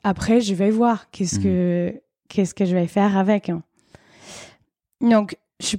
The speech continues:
Speaker 1: je termine le produit. Euh, à ce moment-là, euh, je, je travaille toujours, donc, euh,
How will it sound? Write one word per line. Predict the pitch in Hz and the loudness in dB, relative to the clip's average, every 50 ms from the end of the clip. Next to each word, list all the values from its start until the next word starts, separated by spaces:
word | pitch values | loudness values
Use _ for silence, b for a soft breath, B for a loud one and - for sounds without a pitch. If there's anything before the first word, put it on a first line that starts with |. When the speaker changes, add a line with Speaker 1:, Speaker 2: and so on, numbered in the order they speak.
| - _ _ - | -8 _ _ -10
Speaker 1:
je | 202 - | -8 -8
termine | - - 247 240 254 262 269 277 277 262 - - | -2 2 4 4 6 6 6 6 4 2 0 -2
le | 220 202 190 | -2 -2 -2
produit. | 180 - - 208 196 180 185 185 262 466 - _ _ _ _ _ _ _ _ _ _ _ _ _ _ _ _ _ _ _ - - _ - | -2 -2 0 0 0 2 0 0 0 -2 -6 _ _ _ _ _ _ _ _ _ _ _ _ _ _ _ _ _ _ _ -20 -14 _ -2
Euh, | 196 190 175 170 170 170 165 170 175 170 170 175 185 185 175 170 170 170 165 170 165 - - _ _ _ _ | 0 0 2 2 0 0 0 0 0 0 0 0 0 0 0 0 0 0 0 0 -2 -2 -6 _ _ _ _
à | - 196 175 | -6 -6 -6
ce | - - 214 | -4 -2 0
moment-là, | 214 208 214 214 214 214 214 214 208 214 208 208 202 b b b b b b b - - | 0 2 2 2 4 4 4 4 4 4 4 2 0 b b b b b b b -4 0
euh, | 208 196 185 180 175 180 | 2 2 4 2 2 0
je, | 185 190 214 - - 202 - 190 | -2 -4 -6 -8 -8 -4 -2 -2
je | 180 | -2
travaille | 170 - - 208 190 190 190 180 | -2 -2 0 0 2 4 2 2
toujours, | - - 202 185 180 175 190 190 202 233 285 269 - _ _ | 2 2 2 4 4 4 4 4 4 4 2 0 -6 _ _
donc, | - 175 175 185 - - - _ _ _ _ _ - | 0 0 0 -2 -6 -12 -16 _ _ _ _ _ 0
euh, | 175 170 165 165 160 - 55 | 0 2 2 2 0 0 -2